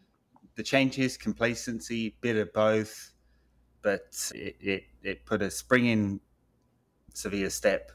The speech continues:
that they didn't have. United stopped doing the things they were doing, which is the movement. They were doing, even from the back, actually, they were baiting the press really well, c-,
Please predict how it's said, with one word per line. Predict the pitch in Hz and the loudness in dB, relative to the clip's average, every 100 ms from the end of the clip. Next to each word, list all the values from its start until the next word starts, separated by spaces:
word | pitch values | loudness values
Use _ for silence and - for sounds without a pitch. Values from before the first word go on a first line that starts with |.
| - - | -20 -4
that | 92 92 | -4 0
they | 92 | 0
didn't | 110 98 92 | 2 2 0
have. | - 92 90 87 - - _ _ - _ _ | 0 0 0 -4 -12 -20 _ _ -20 _ _
United | - 98 107 107 - | -8 0 2 2 -2
stopped | - - 117 - | -2 0 0 0
doing | 113 104 | 0 2
the | 98 | 0
things | - 101 87 | -2 -4 -4
they | 87 | -4
were | 90 98 | -2 -2
doing, | 95 120 127 117 | 0 0 0 -2
which | 92 - | -8 -10
is | 90 - - _ - | -12 -12 -16 _ -8
the | 95 | -4
movement. | 95 101 - 131 160 - _ | -2 -2 2 2 0 -6 _
They | 101 | -2
were | 104 | 0
doing, | 107 139 143 - | 0 0 0 -2
even | 135 160 196 233 | -6 -4 0 0
from | 220 208 | 0 -2
the | 117 | -2
back, | - 147 - | -2 -6 -6
actually, | - - 92 | -12 -10 -10
they | 90 | -4
were | 107 | -4
baiting | - 147 147 139 | 2 0 2 0
the | 104 | 0
press | - 107 - 113 | 0 -2 -2 -2
really | 110 101 | -2 0
well, | 90 90 | 0 -2
c-, | - | -4